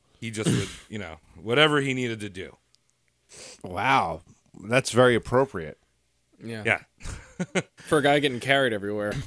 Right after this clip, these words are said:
Speaker 3: <laughs>
Speaker 2: Yeah, right?
Speaker 1: Yeah, right. Very, very portly man, by the way. Yeah, I mean,
Speaker 2: Yeah.
Speaker 1: Ma-, Mao,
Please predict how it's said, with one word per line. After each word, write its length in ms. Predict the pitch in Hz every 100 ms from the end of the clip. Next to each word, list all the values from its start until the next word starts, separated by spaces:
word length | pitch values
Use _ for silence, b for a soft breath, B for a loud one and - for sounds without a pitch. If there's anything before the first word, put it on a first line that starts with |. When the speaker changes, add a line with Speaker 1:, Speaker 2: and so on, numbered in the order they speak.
| 202
Speaker 3:
<laughs> 220 | - -
Speaker 2:
Yeah, 140 | 202
right? 320 | 82 92 135 147
Speaker 1:
Yeah, 260 | 156 165 98
right. 260 | 87 117 - _ _ _ _ - b b b b b
Very, 360 | 135 156 135 -
very 220 | 110 139
portly 500 | 107 139 135 120 110
man, 340 | 90 92 87 90
by 160 | 95
the 100 | 98
way. 420 | 101 110 82 78 92
Yeah, 240 | 101 92 80 95
I 40 |
mean, 260 | 98 98 95
Speaker 2:
Yeah. 380 | 110 110 139 165 -
Speaker 1:
Ma-, 60 | - 254 339
Mao, 40 | 359